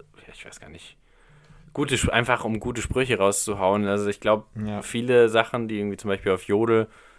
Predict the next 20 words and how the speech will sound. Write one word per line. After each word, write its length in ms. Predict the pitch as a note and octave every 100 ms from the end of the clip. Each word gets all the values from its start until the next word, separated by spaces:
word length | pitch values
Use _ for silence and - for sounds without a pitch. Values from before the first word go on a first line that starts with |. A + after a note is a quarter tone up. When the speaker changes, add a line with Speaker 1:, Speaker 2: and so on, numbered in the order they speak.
| _ _ -
Speaker 1:
ähm, 600 | - G#2 G#2 G2+ G2+ G2+ - _ _ _ _ _ -
gepostet 600 | G#2+ A2 - A#2 A#2 A2+
werden, 280 | G#2+ G#2 G#2
die, 160 | G#2 - _ - _
die 160 | - G#2+
sind 260 | G2+ A2 -
original 600 | G#2 G2+ G#2 G2+ G#2 A2
von 220 | - G#2
irgendeinem 360 | G2 A2 A2+ G#2
extrem 420 | - - G#2+ A2
witzigen 400 | A2 - A2 G#2
Dude, 300 | G#2 A2 A2 -
ähm, 520 | F2+ G2 G2 F#2+ G#2 - - _ - _
auf, 500 | - F#2+ - - -
auf 360 | - - F#2 -
Twitter 340 | - A#2+ A#2+
erstmal 380 | G#2 G#2+ A#2+ A2
gepostet 540 | A2 - A#2+ A#2+ B2
worden. 340 | A2+ A#2 A#2+ B2+ - _ _ _ _ _ _ _ -
Speaker 2:
Ja. 340 | G#2+ G#2+ G#2